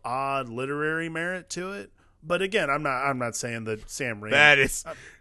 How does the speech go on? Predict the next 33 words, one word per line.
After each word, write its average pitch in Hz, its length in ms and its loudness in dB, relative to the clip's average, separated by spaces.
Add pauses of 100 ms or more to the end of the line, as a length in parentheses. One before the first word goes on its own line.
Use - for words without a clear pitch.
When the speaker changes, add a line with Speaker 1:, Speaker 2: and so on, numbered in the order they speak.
Speaker 1:
I'm 180 100 -2
not 165 200 0
saying 156 220 0
Speaker 2:
that 190 240 10
is 175 220 4
a 147 340 4
big 151 360 6
old 147 340 2
stretch 143 400 0
right 131 280 4
there. 165 120 6
Speaker 1:
I'm 170 40 6
not, 185 220 10
Speaker 2:
<laughs> 320 180 12
Speaker 1:
well, 320 160 12
Speaker 2:
There's 269 260 12
a 262 180 8
literary 262 580 6
Speaker 1:
to 147 80 2
follow 175 300 10
Speaker 2:
value 143 140 6
Speaker 1:
it 151 60 4
up, 147 160 8
Speaker 2:
to 147 60 0
Speaker 1:
I'm 151 60 2
not 160 100 4
Speaker 2:
Evil 139 80 0
Speaker 1:
saying 147 240 2
Speaker 2:
Dead 127 40 -2
Two. 123 60 -2
Speaker 1:
Sam 147 220 2
Raimi 139 340 2
is, - 260 -6